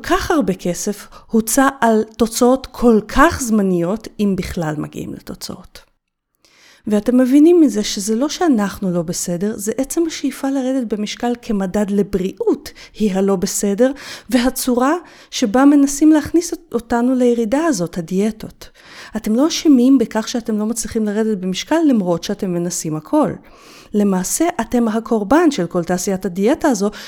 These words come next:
שתמיד מבטיחה תוצאות, ובפועל עלולה ליצור יותר נזק מתועלת. אבל הבטחתי לספר לכם שיש דרך אחרת, ואת השיפט בחשיבה שדרוש בשבילה.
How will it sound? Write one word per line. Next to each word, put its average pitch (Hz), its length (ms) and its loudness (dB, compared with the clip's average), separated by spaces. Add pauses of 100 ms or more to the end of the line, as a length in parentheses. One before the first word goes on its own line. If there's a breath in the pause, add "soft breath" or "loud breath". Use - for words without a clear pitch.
שתמיד 320 680 4
מבטיחה 247 380 0
תוצאות, 233 540 -2 (120)
ובפועל 262 560 0 (280 loud breath)
עלולה 208 380 -2
ליצור 247 440 -4
יותר 233 220 -6
נזק 226 440 -6
מתועלת. 196 640 -10 (1000 soft breath)
אבל 208 140 -2
הבטחתי 294 420 -6
לספר 226 380 -6
לכם 214 220 -8
שיש 196 240 -6
דרך 185 280 -6
אחרת, 262 540 -8 (320 soft breath)
ואת 202 1080 -6
השיפט - 680 -4
בחשיבה 202 800 -2
שדרוש 190 640 -4
בשבילה. 160 460 -10